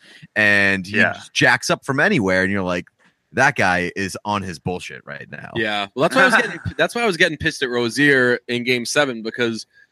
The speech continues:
Speaker 3: so many times, especially in a game they were up, they were up twelve. So many times it was, it was like, "Shot clock, nah.
Speaker 1: <laughs>
Speaker 3: Let's just,
Speaker 1: Yeah.
Speaker 3: like, let, let, let's just take a pull-up three every time."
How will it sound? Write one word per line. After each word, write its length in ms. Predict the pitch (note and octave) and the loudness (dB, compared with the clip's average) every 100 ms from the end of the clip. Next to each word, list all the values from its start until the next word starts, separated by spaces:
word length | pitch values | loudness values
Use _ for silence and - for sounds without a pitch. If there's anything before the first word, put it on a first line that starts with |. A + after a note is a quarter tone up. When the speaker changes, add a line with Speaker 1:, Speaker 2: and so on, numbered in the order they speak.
| _ _ | _ _
Speaker 3:
so 440 | - - - E3+ G3+ | -16 -8 0 2 2
many 180 | G3 F3 | 2 0
times, 180 | F#3 | 0
especially 400 | D#3 C4+ C#4 C#4+ | 0 0 -2 -2
in 60 | G#3 | -2
a 40 | |
game 320 | C3+ C#3+ D3 C#3 | -2 -4 -4 -4
they 100 | B2+ | -2
were 140 | B2 | 0
up, 180 | B2+ - - - _ - | 0 -2 -8 -12 _ 2
they 100 | C3+ | 4
were 100 | C3+ | 4
up 140 | - | 0
twelve. 600 | - C3+ B2+ A#2 G#2 G2+ _ _ _ | -6 -2 0 0 -4 -10 _ _ _
So 220 | - - F3+ | -8 -4 0
many 160 | G3+ | 0
times 380 | D#3+ D3 D3+ B2+ | 0 2 2 2
it 40 | A#2 | -2
was, 200 | A2+ G#2+ | -2 -6
it 100 | - | -8
was 140 | A#2 A#2+ | -4 2
like, 400 | A#2 A2+ - - _ _ _ _ _ | 4 2 -2 -20 _ _ _ _ _
"Shot 420 | - - D4 D4+ | -6 0 2 0
clock, 440 | D4+ C#4 C#4 A#3+ - | 0 0 2 0 -4
nah. 640 | A#2+ B2+ B2+ B2 A#2+ A#2 A2+ | -6 -2 2 2 4 2 0
Speaker 1:
<laughs> 80 | G#2+ | -4
Speaker 3:
Let's 200 | F3+ G3 | -2 -2
just, 380 | - A3+ G3 - | 2 2 2 0
Speaker 1:
Yeah. 60 | G#3 | 2
Speaker 3:
like, 340 | E3+ D#3 D3 F3 | 4 2 0 -8
let, 520 | B2+ C3 E3 F3+ F#3+ | -10 -10 -6 -6 -4
let, 280 | G#3 F#3+ G#3+ | -6 -6 -6
let's 260 | A3+ - | -6 -6
just 200 | - F3+ | -4 0
take 140 | G3 D3+ | 0 -2
a 60 | |
pull-up 320 | - D3 C3+ - | -4 -2 -2 -2
three 300 | B2+ A#2+ A2+ _ - - - | -2 0 -2 _ -20 -8 0
every 300 | A#2+ A#2+ A2+ | 2 2 2
time." 320 | A2 G2+ | 0 -2